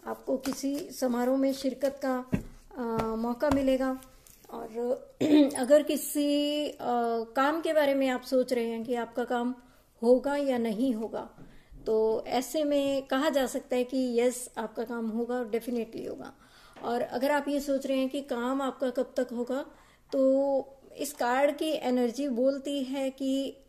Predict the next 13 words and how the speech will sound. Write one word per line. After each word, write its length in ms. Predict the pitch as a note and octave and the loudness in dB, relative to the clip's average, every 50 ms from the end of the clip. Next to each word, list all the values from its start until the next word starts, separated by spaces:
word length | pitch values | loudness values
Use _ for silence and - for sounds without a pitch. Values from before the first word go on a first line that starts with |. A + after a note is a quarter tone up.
| - - _ _ _ _ | -20 -20 _ _ _ _
September 640 | - - - D#4+ - C#4+ - - C#4 B3 A#3+ A#3+ A#3+ A3 | -12 -2 4 4 4 4 4 2 2 2 2 2 0 -2
में। 180 | A#3 B3 - | -2 -4 -4
आप 260 | - C#4 C4 C#4+ D4+ | -2 0 0 0 2
में 120 | F#4 G4+ D#4+ | 0 0 0
से 140 | - E4+ E4 | 0 0 0
बहुत 260 | C4+ C#4 C4 C#4 C4+ | 2 2 0 0 0
सारे 220 | - D4 C#4 C#4+ | 0 2 2 4
लोगों 260 | C#4 C4 A#3+ B3+ B3+ | 4 4 2 2 2
का 120 | B3 C4+ C4 | 0 -2 -4
September 500 | - - C4 - - B3 A3+ A3 B3 B3+ | -2 -4 -4 -2 -2 -2 -2 0 0 0
में 160 | C4 C4 B3+ | 0 0 -2
काम 240 | B3+ B3 A#3+ A#3 A3 | -2 -2 -4 -2 -2
होगा 360 | A3 B3 A#3+ A#3+ C4+ D#4+ D#4+ | -2 -2 -2 -2 -4 -4 -6